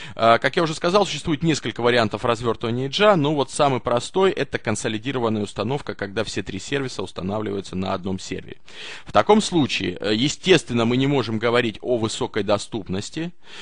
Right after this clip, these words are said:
но зато мы можем использовать, э, нат на внешнем интерфейсе эджа. А, рядом на схеме, да, если вы обратили внимание, а, рядом с эджом стоит ещё один сервер, который называется Reverse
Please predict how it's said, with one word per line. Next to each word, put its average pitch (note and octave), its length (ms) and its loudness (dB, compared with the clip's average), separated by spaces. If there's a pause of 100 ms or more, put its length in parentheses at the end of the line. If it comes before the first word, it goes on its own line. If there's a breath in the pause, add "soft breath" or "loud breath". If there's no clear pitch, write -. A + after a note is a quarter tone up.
(120)
но G3+ 340 10
зато C3+ 480 6
мы D#3+ 120 6
можем C3+ 360 2
использовать, D3 720 0
э, G#2 420 0
нат A#2 460 6
на G#2 240 2
внешнем G2 400 -2
интерфейсе G2+ 640 -6
эджа. F#2+ 340 -8 (640 loud breath)
А, G#2+ 260 8
рядом G3 540 8
на C#3+ 160 4
схеме, G2 360 0
да, A#2+ 140 0
если E3+ 180 -2
вы B2+ 100 2
обратили A#2+ 360 -2
внимание, A2 720 -2
а, G#2 280 0
рядом B2+ 440 2
с - 80 -8
эджом G3+ 340 0
стоит E3 300 -2
ещё C#3+ 320 -2
один A#2+ 160 0
сервер, G#3+ 320 0
который D#3 260 -2
называется C3 380 0
Reverse C3 440 0